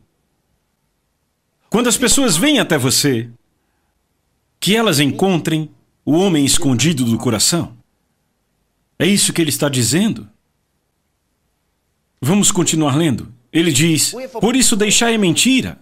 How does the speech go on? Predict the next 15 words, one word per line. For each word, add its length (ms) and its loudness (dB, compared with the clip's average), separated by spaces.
deixar 520 0
a 60 -2
mentira. 680 0
Ou 140 2
seja, 280 2
a 20 2
mentira 360 2
não 140 0
vai 120 0
embora 320 0
sozinha, 540 0
você 280 0
tem 160 -2
que 80 -4
deixá-la. 560 -2